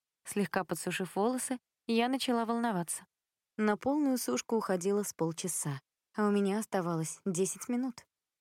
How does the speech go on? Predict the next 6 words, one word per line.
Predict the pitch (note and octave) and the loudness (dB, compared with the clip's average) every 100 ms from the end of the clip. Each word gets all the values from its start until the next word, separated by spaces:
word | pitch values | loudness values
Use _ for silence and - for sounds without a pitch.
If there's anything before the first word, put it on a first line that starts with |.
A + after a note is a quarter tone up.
| _ | _
Пришлось | B3 A#3 C4+ D4 | -2 0 2 0
пойти | - A3+ - | 0 -2 -2
так. | - F#3+ - - _ _ _ _ _ - | -2 -4 -6 -16 _ _ _ _ _ -20
Стирки | - C#4+ D4 C#4+ | -2 2 2 0
накопилось | B3+ A3+ G#3+ G3+ G3+ G3+ - | 0 0 0 2 2 0 0
полно. | E3 E3 D3 C#3+ | 0 2 2 0